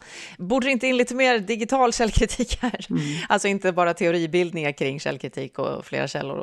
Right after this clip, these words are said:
Speaker 1: och så, som jag ju själv är väldigt utbildad i och har praktiserat mycket. Så det ska bli spännande med de yngre barnen och se hur det här, när dessutom den generativa A I-boomen har slagit, hur det utvecklas. Men, och du sa det då, du funderade över de här kompetenserna i relation också till vad du behöver kunna.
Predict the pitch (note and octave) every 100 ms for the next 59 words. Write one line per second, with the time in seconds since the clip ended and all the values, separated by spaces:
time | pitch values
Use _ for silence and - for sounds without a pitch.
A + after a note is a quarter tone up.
0 | - - C3+ - C#3+ C#3+ C#3 D#3 D#3+ C3+
1 | - C3+ - - - D3 C#3 D3 - -
2 | - - - C3 C#3+ - C#3 - - E3+
3 | - E3 - - - - - F#3+ F#3+ F#3
4 | G3 F#3 F#3+ F3 E3+ F#3 G3+ C#3 C#3 D3+
5 | D3 C#3 C#3+ D3 C#3+ C3+ D3 - D3+ C#3+
6 | C3+ C#3+ C#3+ C#3 C3+ C#3 C#3+ C3+ D3 C3
7 | D3+ C#3+ C#3+ C#3 E3 D3 C#3+ D3+ - -
8 | - - - - - D3 C#3+ - E3+ -
9 | G3+ - - - - - F#3+ G3 F3+ -
10 | F#3 G#3+ C4 A#3+ F3 D3 D3 C3 - E3
11 | D#3+ - - F3 G3+ A3 G3+ D#3 C#3+ D3
12 | D3 C#3+ C#3+ D3 D3+ C#3+ C#3+ - C#3+ C#3+
13 | C#3+ C#3 C#3 - - C#3+ D3+ F3 E3 -
14 | - C#3+ - - -